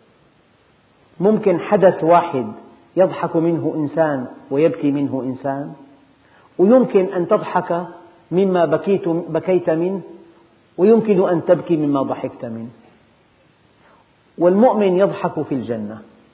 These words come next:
الضحك الحقيقي، والعبرة من يضحك آخرا. الضحك الحقيقي الحقيقي، الفرح الحقيقي،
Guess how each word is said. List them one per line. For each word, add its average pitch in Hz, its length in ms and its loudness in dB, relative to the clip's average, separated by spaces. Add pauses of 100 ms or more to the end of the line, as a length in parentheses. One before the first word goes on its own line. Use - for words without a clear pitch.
(540)
الضحك 143 400 -4
الحقيقي، 135 580 -10 (1400)
والعبرة 175 760 2
من 165 180 0
يضحك 185 400 -2
آخرا. 135 560 -4 (520)
الضحك 170 460 2
الحقيقي 165 520 2
الحقيقي، 170 600 -2 (800)
الفرح 202 440 6
الحقيقي، 196 640 0